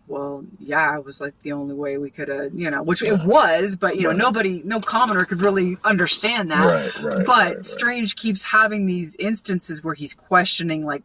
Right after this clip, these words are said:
Speaker 1: kind of who he really is. And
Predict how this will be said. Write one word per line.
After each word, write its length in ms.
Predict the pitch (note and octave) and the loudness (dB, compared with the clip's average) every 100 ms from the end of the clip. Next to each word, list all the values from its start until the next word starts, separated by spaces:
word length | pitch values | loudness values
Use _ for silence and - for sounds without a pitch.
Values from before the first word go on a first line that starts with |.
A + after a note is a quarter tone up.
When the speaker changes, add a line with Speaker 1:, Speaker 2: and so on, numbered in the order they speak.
| - | -2
Speaker 1:
kind 240 | - G#4 | 2 4
of 100 | C4+ F3+ | 4 0
who 80 | A3+ | -4
he 240 | A#3 G3+ | 0 2
really 480 | F3+ E3+ F#3+ G3 - | 2 2 2 2 -2
is. 480 | D#3 D#3+ E3 A3+ A3+ - - - - _ _ | -4 -2 -2 -2 -6 -10 -20 -20 -20 _ _
And 460 | G3 G#3 G3+ G3+ | 4 6 6 6